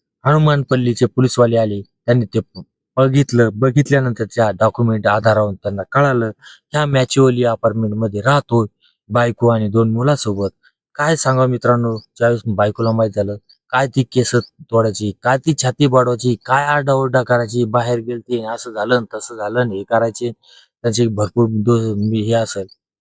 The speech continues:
पण मित्रांनो, म्हणतात ना, मादर किती डोळे लावून दूध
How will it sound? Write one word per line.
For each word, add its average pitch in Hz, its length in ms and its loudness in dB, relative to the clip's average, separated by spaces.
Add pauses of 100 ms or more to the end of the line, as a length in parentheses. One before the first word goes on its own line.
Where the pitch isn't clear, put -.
पण 107 100 -4
मित्रांनो, 107 560 0 (260)
म्हणतात 107 420 -4
ना, 113 120 0
मादर 98 380 -6 (220)
किती 151 220 0
डोळे 139 260 4
लावून 127 240 0
दूध 113 140 0